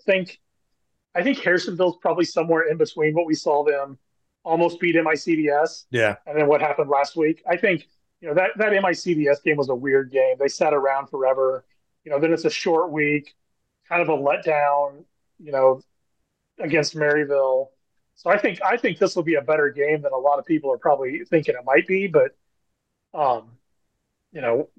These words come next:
Speaker 1: that, that could be one of the best games in the Metro, honestly, this week,
Speaker 2: Yeah.
Speaker 1: especially on the South Side. It will be.
Speaker 2: Yeah, no doubt. And, uh, we were talking about Class two. We left out Lafayette County.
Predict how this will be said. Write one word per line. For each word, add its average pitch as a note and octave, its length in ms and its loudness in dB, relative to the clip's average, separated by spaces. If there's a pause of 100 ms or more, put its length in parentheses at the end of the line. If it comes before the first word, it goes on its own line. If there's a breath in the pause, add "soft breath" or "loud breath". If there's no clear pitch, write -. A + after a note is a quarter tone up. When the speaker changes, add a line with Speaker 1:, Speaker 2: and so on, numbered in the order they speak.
Speaker 1:
that, A3 580 0
that G3+ 200 0
could C4+ 180 0
be F#3+ 80 0
one E3+ 140 2
of D#3 80 2
the D3 60 0
best D#3+ 200 -4
games D#3 240 -2
in C3+ 60 -14
the C3 80 -18
Metro, C#3 380 0
honestly, B2+ 300 -4
this A#2 200 -12
week, A#2 220 -4
Speaker 2:
Yeah. C#3+ 100 -2
Speaker 1:
especially E3+ 320 2
on C3+ 60 0
the B2+ 80 -10
South C#3 260 0
Side. B2+ 220 -2
It D3 120 -4
will A#2+ 140 2
be. B2 300 -4 (1160)
Speaker 2:
Yeah, G#2+ 120 -10
no A2 140 -4
doubt. A#2 260 0
And, G#2+ 120 -10 (340 soft breath)
uh, A2+ 180 -4
we B2+ 140 0
were A#2 100 -2
talking C#3+ 220 2
about A2+ 100 -4
Class C3 300 0
two. C#3 180 -2
We B2+ 80 0
left B2+ 220 0
out B2+ 120 2
Lafayette C3 400 0
County. C3 380 0